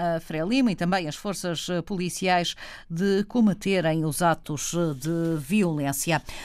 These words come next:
Ora, e várias, eh, regiões de Moçambique vão estar sem eletricidade ou com o abastecimento reduzido. Durante este fim de semana, os cortes acontecem, eh, devido a trabalhos de manutenção na rede elétrica.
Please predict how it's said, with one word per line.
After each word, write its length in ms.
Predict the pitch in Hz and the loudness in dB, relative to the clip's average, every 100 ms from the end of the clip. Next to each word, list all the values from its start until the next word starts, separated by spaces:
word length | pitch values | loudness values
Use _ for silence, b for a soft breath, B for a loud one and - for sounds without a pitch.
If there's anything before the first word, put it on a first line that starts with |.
| B - | B 0
Ora, 140 | 247 | 2
e 80 | 247 | 4
várias, 560 | 208 233 226 208 202 | 4 2 2 -4 -2
eh, 160 | 214 208 | 0 0
regiões 540 | 196 220 196 202 190 | 0 -2 0 2 0
de 80 | - | 0
Moçambique 560 | 170 - 185 262 285 240 | -2 0 0 0 2 0
vão 260 | 147 180 | 2 2
estar 380 | 170 - 180 165 | 0 2 2 2
sem 340 | - - 175 160 | 0 -2 0 0
eletricidade 800 | 160 165 - - 180 185 170 B B B - | -2 -2 -4 -2 2 2 2 B B B -6
ou 160 | 339 - | -4 0
com 400 | 294 277 269 - | 4 6 4 2
o 260 | 214 240 - | 2 2 4
abastecimento 880 | 190 180 202 - - 185 190 196 104 | 2 2 2 -2 -2 0 2 0 -2
reduzido. 720 | 180 208 160 147 214 170 160 B B B B - | 0 0 0 0 0 2 0 B B B B -2
Durante 440 | 208 202 190 196 | 2 2 2 0
este 440 | 190 - - 190 170 | -4 -4 -2 -2 -2
fim 240 | - 170 | -4 -4
de 80 | 165 | -4
semana, 600 | - 185 196 202 214 214 B B B - | -2 2 4 4 4 2 B B B -4
os 120 | 202 | -4
cortes 520 | - 214 208 190 165 | 2 2 2 -4 -4
acontecem, 800 | 185 190 185 185 175 196 180 170 | -4 -4 -2 -2 0 -2 0 0
eh, 80 | 170 | -2
devido 500 | 170 - 220 262 196 | -2 0 0 0 0
a 60 | |
trabalhos 600 | 170 151 151 165 160 156 143 | 0 0 2 2 2 -4 -4
de 200 | 170 165 | -2 0
manutenção 960 | 175 202 170 175 160 - 190 196 214 | 4 4 2 0 -2 0 2 4 2
na 220 | 226 165 147 | 2 2 2
rede 260 | 170 147 | 0 0
elétrica. 720 | 139 160 165 190 190 190 190 | 0 2 2 0 0 2 0